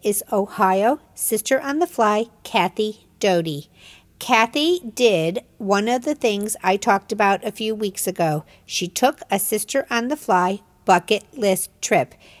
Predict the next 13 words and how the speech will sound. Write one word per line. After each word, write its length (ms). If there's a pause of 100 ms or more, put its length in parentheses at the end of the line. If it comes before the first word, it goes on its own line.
(200)
Kathy 400
traveled 480
the 180
entire 720 (160)
Route 240
sixty-six 920
trip 400 (360)
with 200
another 480
twenty-seven 960
women 400 (240)
who 420 (240)
went 240